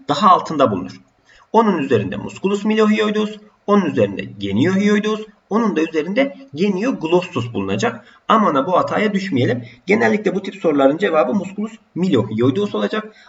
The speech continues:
Ama digastricus venter anterior'un aşağıdan gelip musculus milohyoideus'un daha altında olduğuna dikkat edelim arkadaşlar. Bir başka önemli spotumuz da geniohyoideus'un siniri C bir spinal sinir. Aşağıdakilerden hangisi,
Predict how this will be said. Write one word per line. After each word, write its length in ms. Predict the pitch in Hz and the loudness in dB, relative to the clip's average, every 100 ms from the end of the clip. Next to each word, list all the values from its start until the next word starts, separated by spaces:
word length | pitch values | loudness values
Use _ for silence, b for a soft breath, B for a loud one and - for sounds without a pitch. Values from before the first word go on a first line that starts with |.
| - | -6
Ama 240 | 151 117 | -2 2
digastricus 640 | 135 180 180 190 - 131 156 | 2 2 0 -4 -4 -4 0
venter 280 | 175 147 139 | 0 2 2
anterior'un 640 | 180 175 127 117 202 B B - | 2 0 0 0 -2 B B -6
aşağıdan 540 | 117 - 139 180 175 | -4 2 2 2 0
gelip 240 | 107 104 - b _ | -2 -4 -8 b _
musculus 460 | 151 - 180 156 151 | -10 -8 -10 -8 -10
milohyoideus'un 800 | 156 151 151 151 139 117 190 - | -4 -4 -2 -4 -4 -6 -4 -6
daha 200 | - - | -4 -2
altında 380 | 123 - 123 | -2 -2 -2
olduğuna 300 | 120 120 269 | -2 -2 -4
dikkat 240 | - 175 131 | -4 -6 -4
edelim 280 | 98 98 90 | -4 -4 -4
arkadaşlar. 540 | 87 104 107 - 240 B B B - | -6 -8 -6 -8 -8 B B B -4
Bir 200 | 233 254 | -2 2
başka 320 | 262 247 226 | 0 0 -2
önemli 240 | 185 147 | -2 -2
spotumuz 560 | 139 - 214 208 151 135 | -6 -4 -4 -2 -6 -2
da 200 | 226 - B B 123 | -4 -4 B B -6
geniohyoideus'un 1120 | 156 220 233 131 - - 165 226 214 185 - | -4 -2 -2 -4 -6 -6 -2 0 0 -2 -2
siniri 600 | 269 - 220 123 - - B _ 127 | -8 -2 2 2 2 -2 B _ -6
C 280 | 120 151 147 | 2 2 2
bir 80 | 185 | 0
spinal 400 | 220 208 214 214 | -4 -4 -2 0
sinir. 360 | - 214 208 - B B B - | 0 -2 -2 -12 B B B -6
Aşağıdakilerden 640 | - - 107 - - 226 | -2 0 0 0 0 0
hangisi, 680 | 190 208 220 - 104 131 120 | 2 0 0 -2 -2 -2 -4